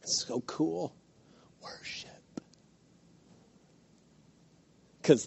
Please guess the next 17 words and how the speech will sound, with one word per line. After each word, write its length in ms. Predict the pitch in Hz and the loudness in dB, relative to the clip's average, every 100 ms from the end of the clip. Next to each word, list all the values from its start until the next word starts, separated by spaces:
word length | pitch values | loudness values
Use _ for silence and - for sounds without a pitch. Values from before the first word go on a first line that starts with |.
| 110 | 10
that 340 | 143 165 - | 12 12 12
is 220 | 139 127 - | 10 10 10
absolutely 1200 | 151 165 - - 143 113 139 180 120 104 80 - - - - - - - - - - - - | 12 12 8 4 4 8 10 10 8 0 -2 -8 -16 -20 -20 -20 -20 -20 -20 -20 -20 -18 8
the 180 | 156 - | 10 12
offspring 800 | 131 151 - - 131 107 101 104 | 12 10 6 2 4 4 4 2
of 100 | 110 | 0
a 60 | |
contrite 520 | - 117 104 - 120 107 | 2 2 4 4 6 4
heart 260 | 117 101 | 2 2
before 320 | 92 - 98 | 0 -6 -4
God. 320 | 90 90 - - - - - - - - - - - - - - - - - - - - - - | -4 -6 -10 -20 -20 -20 -20 -20 -20 -20 -20 -20 -20 -20 -20 -20 -20 -20 -20 -20 -20 -20 -20 4
Worship. 360 | 127 - - - - - - - - - - - - - - | 6 6 2 -8 -16 -20 -20 -20 -20 -20 -20 -20 -20 -14 2
Right? 280 | 110 170 - - - - - - - - - - - - - | 4 4 2 -20 -20 -20 -20 -20 -20 -20 -20 -20 -20 -20 -6
We 60 | |
come 180 | - 165 | 2 4
before 260 | 147 151 123 | 6 4 4
God, 400 | 127 143 147 | 4 4 2